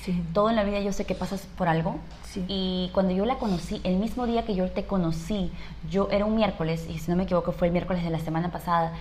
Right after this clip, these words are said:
Speaker 2: yo estaba grabando esa mañana,
Speaker 1: Mm.
Speaker 2: eh, otro episodio de este programa,
Speaker 1: Ujú.
Speaker 2: y estaba hablando de la vida de Nelson Mandela, porque había
Speaker 1: Mm.
Speaker 2: escuchado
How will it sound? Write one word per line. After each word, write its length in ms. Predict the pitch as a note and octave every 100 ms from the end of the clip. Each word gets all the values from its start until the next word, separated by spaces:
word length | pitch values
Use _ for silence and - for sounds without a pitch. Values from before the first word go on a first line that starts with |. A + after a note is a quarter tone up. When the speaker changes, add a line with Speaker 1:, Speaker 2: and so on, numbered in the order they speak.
| - -
Speaker 2:
yo 80 | G3+
estaba 340 | F#3+ A3 A3
grabando 400 | A3+ F#3+ F#3 G3
esa 160 | G3 G3
mañana, 680 | F#3 F3 F3 F3 G3 A#3+ -
Speaker 1:
Mm. 60 | G#3+
Speaker 2:
eh, 400 | F3+ E3 E3 E3
otro 240 | - F#3 G3
episodio 600 | F#3+ F3 F3+ F3+ F#3+ G3
de 180 | F3 E3
este 280 | E3 G3
programa, 540 | F#3 E3+ D#3+ D#3+ G3 A#3 -
Speaker 1:
Ujú. 180 | F#3 F3
Speaker 2:
y 600 | F3+ G3 F#3+ F3+ F3+ E3+ -
estaba 840 | E3 - F#3 F#3 G3+ G#3 G#3 -
hablando 440 | - E3+ F#3 A3+ A#3
de 100 | F#3+
la 100 | E3
vida 220 | F3+ F#3+
de 360 | E3 D#3+ E3+ E3+
Nelson 460 | E3+ F#3 F3+ F#3+
Mandela, 400 | F3 E3+ F3 F#3 A3+
porque 240 | F#3 G3+
había 240 | E3+ F#3+ G3
Speaker 1:
Mm. 40 |
Speaker 2:
escuchado 680 | D#3+ - D#3 F#3+ G3+ G#3 A3